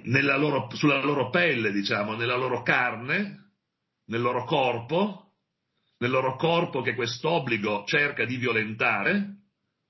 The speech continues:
perché noi stiamo parlando di questo. Perché le persone resistono in questo modo? Perché c'è un'idea fondamentale, che è quella per cui sul proprio corpo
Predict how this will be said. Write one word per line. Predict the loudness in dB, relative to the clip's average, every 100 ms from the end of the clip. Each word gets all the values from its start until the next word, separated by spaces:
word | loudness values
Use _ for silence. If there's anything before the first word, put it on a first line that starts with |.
| _
perché | -4 0
noi | 0
stiamo | 2 0 0
parlando | -2 -2 0 0 0 0 0 -2
di | -8 -4
questo. | 0 2 0 -4 -12 -16 -18 _ _ _ _ _ _ _ -4
Perché | -2 0 0 0
le | 0
persone | -2 -4 -2 -2 0 0 0
resistono | 0 -2 -2 -4 -6 -4 -2 -2
in | -2
questo | -4 -2 0
modo? | 0 0 -2
Perché | -2 -2 0 -2
c'è | -2
un'idea | -2 -2 0 0
fondamentale, | -2 -4 -2 -2 -2 -4 -4 -4 -4 -4 -6 -10 -12 _ _ _ _ _ _ -20 -8
che | 0 0
è |
quella | 2 2 2 0
per | -2 -2
cui | -2 -2
sul | -2 -2
proprio | 0 0 2 0 0
corpo | 0 0 0 0 0 0 -2 -14